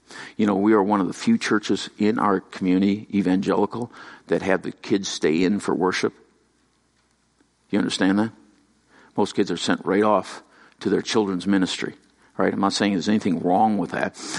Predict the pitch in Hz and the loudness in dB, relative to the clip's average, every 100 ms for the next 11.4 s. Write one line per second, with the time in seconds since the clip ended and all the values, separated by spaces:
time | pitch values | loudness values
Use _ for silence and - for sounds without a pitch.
0 | - 101 98 104 95 98 80 101 92 92 | -4 -2 0 2 0 0 -2 0 0 0
1 | 107 101 87 92 98 92 - 82 - - | 2 0 0 0 2 0 -2 -4 -6 -16
2 | - - - - _ _ _ - - _ | -20 -20 -20 -20 _ _ _ -20 -20 _
3 | _ - 95 - 107 - 104 - - - | _ -4 -2 0 -2 0 -4 -2 -4 0
4 | 95 85 - 87 87 - - _ - - | 0 0 -4 -4 -2 -6 -8 _ -20 -6
5 | 95 - 92 - 104 - 82 - 85 80 | -4 0 -2 0 0 0 -2 0 0 -2
6 | - - - - - _ _ _ _ _ | -8 -6 -6 -6 -14 _ _ _ _ _
7 | _ _ _ _ _ _ - 104 110 - | _ _ _ _ _ _ -8 -2 -2 -2
8 | - 98 - 98 - - 107 85 92 85 | 0 0 -2 -6 -4 0 0 0 -2 -4
9 | - - - 120 85 - 107 87 107 95 | -4 -20 -2 -2 -2 -2 -2 0 -2 -2
10 | - - 110 101 - - 113 - 127 101 | -4 -6 0 -2 -2 -2 0 2 2 0
11 | 82 127 120 101 | 4 4 6 4